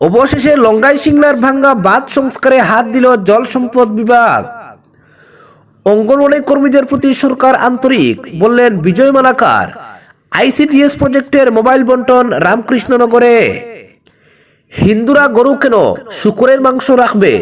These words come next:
বললেন মুখ্যমন্ত্রী হিমন্ত। বাইরে থেকে আসা আরএসএস এর লোকদের থানায় রেজিস্ট্রেশনের দাবি সাংসদ গৌরবের। পাঁচ বছরে রাজ্যে আরো ঊনত্রিশ মেডিকেল কলেজ, ঘোষণা মুখ্যমন্ত্রীর। চারশো জন মেডিকেল ও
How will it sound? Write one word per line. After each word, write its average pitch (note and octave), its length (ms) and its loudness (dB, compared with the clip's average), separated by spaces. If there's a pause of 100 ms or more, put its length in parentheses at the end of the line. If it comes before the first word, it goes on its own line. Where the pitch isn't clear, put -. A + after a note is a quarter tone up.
(220)
বললেন A3+ 360 0
মুখ্যমন্ত্রী C4+ 680 -4
হিমন্ত। C4 400 0 (1040)
বাইরে G3+ 340 0
থেকে C#4 220 -2
আসা C4+ 320 0
আরএসএস B3+ 400 0
এর C#4 120 0
লোকদের B3+ 420 0
থানায় B3 320 2
রেজিস্ট্রেশনের B3+ 800 0
দাবি B3+ 260 0
সাংসদ A#3+ 540 -2
গৌরবের। A3+ 720 2 (1700)
পাঁচ A3 300 0
বছরে C#4+ 300 0
রাজ্যে C4+ 380 0
আরো C4+ 220 2
ঊনত্রিশ B3+ 500 -2
মেডিকেল A#3+ 400 0
কলেজ, D3 380 0 (280)
ঘোষণা A3+ 400 0
মুখ্যমন্ত্রীর। A#3+ 880 -2 (600)
চারশো C4 360 0
জন C#4 240 2
মেডিকেল B3+ 500 0
ও C4 100 2